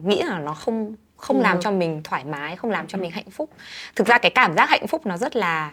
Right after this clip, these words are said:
Speaker 1: Jomos, nó rất là tuyệt vời luôn ấy. Ngày xưa khi mà có một lần mà, um, Tân nói chuyện với bạn của Tân thì bạn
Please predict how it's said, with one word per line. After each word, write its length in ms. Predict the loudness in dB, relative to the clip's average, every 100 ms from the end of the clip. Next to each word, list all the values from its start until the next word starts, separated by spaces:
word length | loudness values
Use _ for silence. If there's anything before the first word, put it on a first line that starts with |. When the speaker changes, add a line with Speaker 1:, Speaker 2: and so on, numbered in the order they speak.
| _ _ _
Speaker 1:
Jomos, 400 | 6 8 6 2 -2
nó 120 | -4
rất 120 | -2
là 60 | 0 0
tuyệt 160 | 0 2
vời 320 | 0 0 -2
luôn 140 | -2
ấy. 100 | -4 -6 -16 -16 -16 -2
Ngày 140 | -2
xưa 340 | 2 8 8 8
khi 120 | 2
mà 300 | 2 0 -2 0
có 100 | 0
một 140 | 4
lần 340 | 2 2 0 -4
mà, 280 | -4 -6 -8 -16 -18 -10 -4
um, 540 | -2 0 -2 -2 -2 0
Tân 260 | 4 4 4
nói 120 | 2
chuyện 160 | 0 0
với 100 | 0
bạn 240 | 0 -2
của 80 | -4
Tân 320 | -2 -2 -4 -2
thì 220 | -2 -2 -12 0
bạn 220 | 2 2